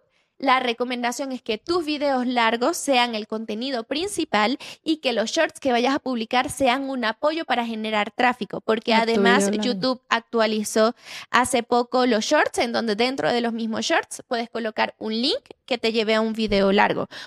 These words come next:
Speaker 1: Porque además, si uno pone a pensar en YouTube, hace eso porque el propósito de los shorts y de que a ellos les interesa son los videos largos, no
Speaker 2: Claro,
Speaker 1: que veas
Speaker 2: treinta
Speaker 1: contenido
Speaker 2: segundos.
Speaker 1: corto. Exacto, no les interesan los treinta segundos. Entonces, si tú utilizas y publicas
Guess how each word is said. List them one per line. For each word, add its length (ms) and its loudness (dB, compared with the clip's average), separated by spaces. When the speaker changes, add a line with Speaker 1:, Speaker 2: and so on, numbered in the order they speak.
Speaker 1:
Porque 360 2
además, 460 2
si 100 -2
uno 140 0
pone 220 -2
a 60 -4
pensar 340 -2
en 140 -2
YouTube, 400 -4
hace 460 2
eso 220 -2
porque 280 0
el 100 0
propósito 640 0
de 140 2
los 160 0
shorts 400 -2
y 140 2
de 180 0
que 100 0
a 20 0
ellos 160 -2
les 100 -2
interesa 380 -2
son 160 -8
los 100 -2
videos 300 -2
largos, 520 0
no 60 0
Speaker 2:
Claro, 220 6
Speaker 1:
que 80 6
veas 220 6
Speaker 2:
treinta 500 4
Speaker 1:
contenido 40 6
Speaker 2:
segundos. 560 4
Speaker 1:
corto. 220 -10
Exacto, 540 -4
no 140 -2
les 140 -2
interesan 460 -4
los 140 -10
treinta 280 -12
segundos. 500 -10
Entonces, 520 -4
si 180 0
tú 120 -4
utilizas 560 0
y 100 0
publicas 640 -2